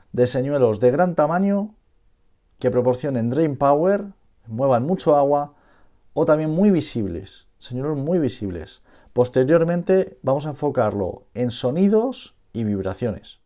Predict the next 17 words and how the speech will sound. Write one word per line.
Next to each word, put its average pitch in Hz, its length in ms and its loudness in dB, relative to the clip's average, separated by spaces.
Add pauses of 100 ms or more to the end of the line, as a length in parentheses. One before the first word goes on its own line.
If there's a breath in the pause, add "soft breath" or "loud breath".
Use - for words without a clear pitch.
(200)
Como 147 180 -12
siempre, 208 460 6
vamos 165 260 4
a 175 80 2
comenzar 156 720 6
con 165 320 2
biología, 123 720 4
biología 135 460 4
del 139 140 4
lucio. 104 360 -2
El 113 60 -2
lucio 170 240 0
es - 100 -6
un 175 100 -4
depredador 160 600 4
eminentemente 160 680 -2
visual, 127 540 0